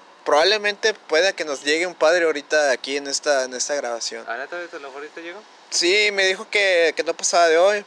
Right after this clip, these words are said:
Speaker 1: pero, pues, como él es padre nocturno.
Speaker 2: El padre nocturno.
Speaker 1: Padre nocturno, dijo que probablemente él
Speaker 2: Haciendo
Speaker 1: pueda caer.
Speaker 2: exorcismos.
Speaker 1: Es que, para ponerles en contexto, Osvaldo me pidió que si, que yo tengo un amigo que es padre y es, tiene nuestra edad,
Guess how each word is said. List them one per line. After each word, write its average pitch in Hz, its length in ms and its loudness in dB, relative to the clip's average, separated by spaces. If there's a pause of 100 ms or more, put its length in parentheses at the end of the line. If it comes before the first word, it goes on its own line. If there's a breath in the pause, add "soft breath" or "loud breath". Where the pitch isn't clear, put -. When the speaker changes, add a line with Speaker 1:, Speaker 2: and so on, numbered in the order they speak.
(140)
Speaker 1:
pero, 135 400 4
pues, 127 200 -2
como 127 300 0
él 156 440 2 (800)
es 131 360 -4
padre 131 380 0 (200)
nocturno. 143 420 -8 (240)
Speaker 2:
El 117 140 -20
padre 117 160 -10
nocturno. 127 360 -14 (120)
Speaker 1:
Padre 143 240 2
nocturno, 160 420 -8
dijo 139 220 -10
que 135 120 -2 (320)
probablemente 131 480 0
él 147 60 -2
Speaker 2:
Haciendo 123 80 -12
Speaker 1:
pueda 139 160 0
caer. 139 160 -2
Speaker 2:
exorcismos. 117 340 -14 (280)
Speaker 1:
Es 147 120 0
que, - 120 0
para 196 160 0
ponerles 165 340 0
en 190 80 -6
contexto, 165 840 2
Osvaldo 143 440 0
me 165 100 -2
pidió 139 420 2
que 156 100 -4
si, 139 140 -4 (220)
que 143 160 2
yo 151 120 4
tengo 175 200 -2
un 170 80 -2
amigo 165 280 -2
que 160 80 0
es 156 100 -6
padre 143 400 0 (440)
y 131 200 -2
es, 131 160 -2 (260)
tiene 151 240 -2
nuestra 147 360 -2
edad, 147 260 2